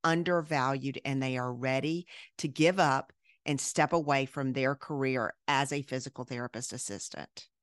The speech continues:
Guys, don't give up. Giving up just robs you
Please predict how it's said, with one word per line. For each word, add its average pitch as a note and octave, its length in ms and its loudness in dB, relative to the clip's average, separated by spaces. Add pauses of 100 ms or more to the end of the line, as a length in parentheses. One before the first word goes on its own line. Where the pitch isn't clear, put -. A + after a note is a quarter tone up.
(580)
Guys, C3 500 0 (440)
don't C#3+ 160 0
give C#3 160 -4
up. A#2+ 220 -2 (880)
Giving F3+ 320 6
up D3 180 2
just D3 240 -4
robs D#3 600 4
you D#3 340 2